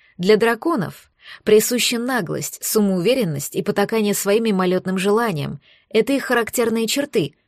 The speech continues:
буквально инстинкты, вбитые самой природой». «И? Разве это о чем-то говорит?»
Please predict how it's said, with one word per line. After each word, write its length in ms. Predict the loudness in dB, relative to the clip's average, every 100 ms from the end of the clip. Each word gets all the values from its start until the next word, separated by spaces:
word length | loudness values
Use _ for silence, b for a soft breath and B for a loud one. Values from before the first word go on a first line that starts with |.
| _
буквально 500 | -2 0 2 2 2
инстинкты, 540 | 0 0 -2 -2 -2
вбитые 400 | -2 0 0 0
самой 340 | 0 0 2 0
природой». 640 | 0 0 0 0 -4 -8 -20 _ _ _ _ _ _ _ _
«И? 400 | -4 0 0 -2 b b -2
Разве 360 | 0 2 2
это 260 | 2 2 2
о 80 | 2
чем-то 320 | 0 0 0
говорит?» 500 | 0 2 2 0